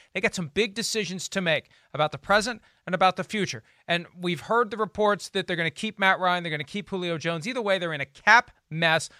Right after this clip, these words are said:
Fontenot made the rounds last week suggesting they're targeting quarterbacks.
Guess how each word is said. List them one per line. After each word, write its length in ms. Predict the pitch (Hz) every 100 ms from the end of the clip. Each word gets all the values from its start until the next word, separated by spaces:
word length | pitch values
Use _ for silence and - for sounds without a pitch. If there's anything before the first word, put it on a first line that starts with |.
| _ _
Fontenot 520 | 196 220 214 214 202 - _
made 220 | 175 190
the 80 | 185
rounds 320 | 185 190 190
last 280 | 175 180 170
week 200 | 180 180
suggesting 560 | - 143 180 190 - 165
they're 140 | 165
targeting 540 | 151 - 190 185 180 160
quarterbacks. 720 | _ 240 247 175 147 139 -